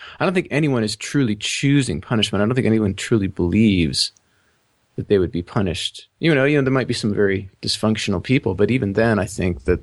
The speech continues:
that's a hard, I, I'd be hard-pressed to imagine that. But you, you made a point earlier that I really wanna follow up on, this idea that God's a special category. Right? This, this may apply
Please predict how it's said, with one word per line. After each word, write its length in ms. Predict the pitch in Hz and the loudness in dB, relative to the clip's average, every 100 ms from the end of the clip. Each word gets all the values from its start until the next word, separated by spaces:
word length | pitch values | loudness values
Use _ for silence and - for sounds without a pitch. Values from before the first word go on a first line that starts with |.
| - | -6
that's 600 | 87 73 73 - 104 113 | -8 -4 -2 -2 -2 -2
a 60 | 101 | 0
hard, 340 | 107 98 - - - - - - _ _ _ _ _ _ - | 0 0 -2 -12 -20 -18 -18 -20 _ _ _ _ _ _ -8
I, 120 | 58 - - - | -8 -8 -20 -8
I'd 160 | 117 | -2
be 100 | 113 | 2
hard-pressed 520 | 110 95 95 92 - | 2 2 2 0 0
to 60 | - | -2
imagine 360 | 101 98 - - | 0 0 -2 -4
that. 260 | 71 65 _ _ _ _ _ _ _ | -4 -4 _ _ _ _ _ _ _
But 100 | - | 2
you, 100 | 165 | 4
you 160 | 175 185 | 4 6
made 160 | 196 208 | 6 4
a 40 | |
point 260 | - 202 190 | 4 2 4
earlier 240 | 190 160 | 4 4
that 80 | 117 | 4
I 20 | |
really 220 | 120 139 | 4 2
wanna 180 | 139 127 | 2 -2
follow 260 | - 120 123 | 0 0 0
up 140 | 123 | 0
on, 160 | 101 101 | -2 -2
this 160 | 107 | -2
idea 340 | 117 113 131 120 | -2 0 2 2
that 200 | 113 - _ _ _ _ _ _ _ _ - 131 | 0 -6 _ _ _ _ _ _ _ _ -8 -2
God's 260 | 127 135 | 0 0
a 40 | 123 | -2
special 340 | - 127 113 | -2 -2 -2
category. 520 | 127 120 120 82 - - _ _ _ _ _ _ _ _ _ _ _ _ _ _ _ _ _ _ _ _ _ _ - | -2 -2 -2 -6 -8 -14 _ _ _ _ _ _ _ _ _ _ _ _ _ _ _ _ _ _ _ _ _ _ -4
Right? 200 | 110 123 | -2 0
This, 180 | 135 | -2
this 240 | 156 151 160 | 0 -2 2
may 120 | 156 | 0
apply 520 | 131 - 143 123 - | 0 0 0 0 -4